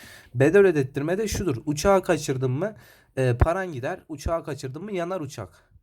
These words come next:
E, bu şekilde bedel ödettirme. Yani uçağı kaçırdın mı, e, ceza çekmiş olmazsın. Belli net kurallar vardır. Uymazsan, e, bedelini ödemiş olursun.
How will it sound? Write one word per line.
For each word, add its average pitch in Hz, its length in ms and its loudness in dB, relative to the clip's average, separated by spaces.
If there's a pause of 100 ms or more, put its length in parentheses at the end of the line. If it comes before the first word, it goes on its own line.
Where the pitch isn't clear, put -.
(560)
E, 110 540 2
bu 135 300 2
şekilde 196 460 2
bedel 123 240 4
ödettirme. 95 580 -4 (480)
Yani 135 140 2
uçağı 175 320 0
kaçırdın 175 440 -2
mı, 185 300 0 (380)
e, 107 680 4
ceza 123 400 4
çekmiş 180 360 0
olmazsın. 185 520 2
Belli 175 220 2
net 185 160 0
kurallar 180 420 6
vardır. 143 340 4
Uymazsan, 190 640 0 (400)
e, 135 360 2 (100)
bedelini 233 420 0
ödemiş 175 380 0
olursun. 95 380 -2